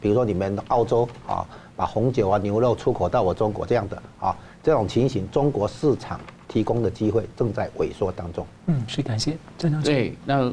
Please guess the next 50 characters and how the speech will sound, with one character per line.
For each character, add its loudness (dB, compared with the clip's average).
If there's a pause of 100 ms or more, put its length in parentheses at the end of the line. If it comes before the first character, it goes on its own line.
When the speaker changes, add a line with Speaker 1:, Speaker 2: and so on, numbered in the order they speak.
(120)
Speaker 3:
换 0
句 4
话 6
说， 4
我 2
们 0
可 0
以 4
看 -2
两 0
件 2
事 -4
情。 0
第 2
一 -4
个 4
就 2
是 0
北 0
约 4
对 2
台 -4
海 -4
问 -2
题 -8
的 -6
关 0
心， -2 (420)
北 2
约 6
有 4
没 6
有 4
东 2
扩 2
到 2
亚 0
洲？ 0
我 0
认 2
为 -2 (260)
这 2
是 2
预 2
期 -4
的， 0 (180)
慢 2
慢 2 (160)
是 -8
走， -6